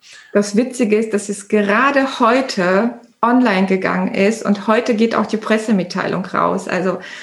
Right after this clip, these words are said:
ein, äh, netter Zufall, hier, äh, bei dir im Podcast sein zu dürfen und auch die Eröffnung des Accelerators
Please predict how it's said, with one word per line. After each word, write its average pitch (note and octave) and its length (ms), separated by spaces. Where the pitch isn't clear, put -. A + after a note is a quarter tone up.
ein, G3 380
äh, G3 280
netter A3+ 380
Zufall, A3+ 680
hier, A3 560
äh, G3+ 160
bei G3 180
dir A#3 500
im G#3 140
Podcast A3 420
sein G3+ 200
zu A3+ 120
dürfen A3+ 460
und A3+ 380
auch G#3+ 240
die A3 100
Eröffnung G#3 760
des G3+ 200
Accelerators G3+ 1000